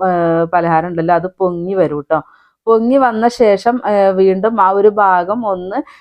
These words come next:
ഏ, കുക്കായ ശേഷം മാത്രമേ മറിച്ചിട്ട് കൊടുക്കാവുള്ളൂ ട്ടോ. അപ്പൊ ഞാൻ ആ ഒരു ഭാഗം സ്പീഡ് കൂട്ടി കാണിക്കുന്നതുകൊണ്ട് നിങ്ങൾക്ക് പെട്ടെന്ന് തന്നെ ആയെന്ന് തോന്നും. അപ്പൊ അങ്ങനെയല്ല ട്ടോ,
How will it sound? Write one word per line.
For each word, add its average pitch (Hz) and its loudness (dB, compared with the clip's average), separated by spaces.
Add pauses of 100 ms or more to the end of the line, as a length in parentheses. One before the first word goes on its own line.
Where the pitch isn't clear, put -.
(200)
ഏ, 202 -4
കുക്കായ 208 -2
ശേഷം 202 0
മാത്രമേ 185 0
മറിച്ചിട്ട് 190 -2
കൊടുക്കാവുള്ളൂ 160 -2
ട്ടോ. 185 -2 (420)
അപ്പൊ 220 0
ഞാൻ 220 2
ആ 220 4
ഒരു 226 2
ഭാഗം 226 2
സ്പീഡ് 208 0
കൂട്ടി 214 0
കാണിക്കുന്നതുകൊണ്ട് 190 -2
നിങ്ങൾക്ക് 190 -6
പെട്ടെന്ന് 202 0
തന്നെ 202 -2
ആയെന്ന് 175 0
തോന്നും. 175 -4
അപ്പൊ 170 -4
അങ്ങനെയല്ല 160 -4
ട്ടോ, 151 -4